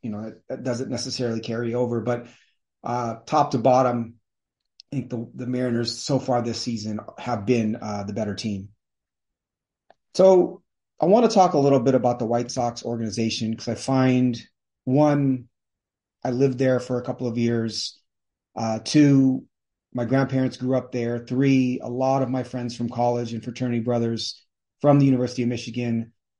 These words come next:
live in Chicago, and, um, many of them are White Sox fans. Uh, shout out Calzonzi.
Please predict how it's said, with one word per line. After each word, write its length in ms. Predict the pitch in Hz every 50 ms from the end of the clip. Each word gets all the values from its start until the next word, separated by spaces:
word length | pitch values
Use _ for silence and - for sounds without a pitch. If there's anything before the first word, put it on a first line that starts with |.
| _
live 260 | - 131 123 139 139 131
in 80 | 131
Chicago, 560 | 120 - 123 - 123 117 117 110 113 113 117
and, 400 | - - 120 117 120 113 117 113 104
um, 500 | - 117 113 113 113 110 107 117 - - _
many 280 | - 131 139 139 139 139
of 80 | 131
them 180 | 120 127 120 120
are 60 | 120
White 200 | 117 120 117 117
Sox 300 | - - 110 104 - -
fans. 540 | - 117 110 110 107 107 104 98 - - -
Uh, 220 | - 117 117 117 117
shout 260 | - - 123 113 113
out 340 | 113 113 110 113 113 - _ _ _ -
Calzonzi. 680 | - 120 120 117 120 123 123 120 110 117 117 110 104